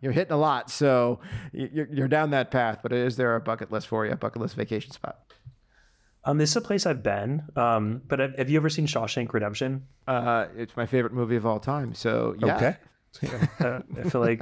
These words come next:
Speaker 2: we can tell a lot about someone by
Speaker 1: <laughs> Yeah.
Speaker 2: the quality of their movies. Um, so, you know, Say Wataneo?
Speaker 1: Absolutely, yeah.
Speaker 2: Yeah, so, um, S-, S-, Say Wataneo, a nearby town's called Ix-, Ix-,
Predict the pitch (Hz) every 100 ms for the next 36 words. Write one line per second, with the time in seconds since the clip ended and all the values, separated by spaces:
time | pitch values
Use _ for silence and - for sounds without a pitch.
0 | 190 127 127 113 147 131 117 117 120 110
1 | 117 110 110 110 110 98 107 - - 117
2 | - 123 117 113 113 113 120 110 - -
3 | - - - 123 113 131 120 120 117 127
4 | 120 120 120 117 156 185 - _ - 143
5 | 131 - 120 135 - - 85 139 151 123
6 | 131 110 98 - 110 104 101 - 117 107
7 | 107 - - 120 - - - - - -
8 | 131 123 120 120 113 110 113 113 - -
9 | _ 120 120 120 117 113 110 110 110 110
10 | - - - 117 -